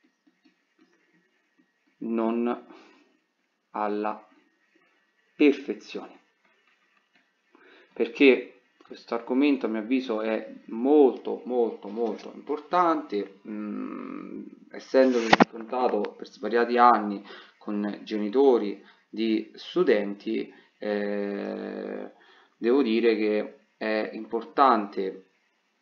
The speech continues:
eh, sottolineare il fatto che,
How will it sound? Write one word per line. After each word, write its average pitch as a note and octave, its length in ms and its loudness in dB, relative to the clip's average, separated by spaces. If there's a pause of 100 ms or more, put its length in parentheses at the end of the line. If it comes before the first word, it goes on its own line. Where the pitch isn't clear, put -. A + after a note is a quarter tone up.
(600)
eh, G2 760 -16
sottolineare C#3 840 2
il A#2+ 180 -8
fatto G#2+ 840 -2
che, A2+ 420 0